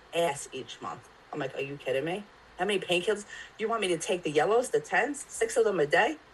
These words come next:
What am I supposed to do? What?"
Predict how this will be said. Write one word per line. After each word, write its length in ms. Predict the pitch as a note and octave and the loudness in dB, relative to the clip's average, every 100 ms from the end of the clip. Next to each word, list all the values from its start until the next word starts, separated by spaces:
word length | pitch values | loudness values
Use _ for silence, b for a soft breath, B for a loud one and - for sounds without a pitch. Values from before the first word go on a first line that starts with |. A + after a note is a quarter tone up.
| - - - - - - | -20 -20 -18 -18 -20 -6
What 160 | - C4 | 0 2
am 100 | D#4 | 2
I 40 | |
supposed 400 | - - - E4 D4+ | 0 0 -2 -2 -2
to 60 | |
do? 240 | A#3 D#4+ - - - | 0 0 0 -4 0
What?" 280 | A3 G#4+ | 4 4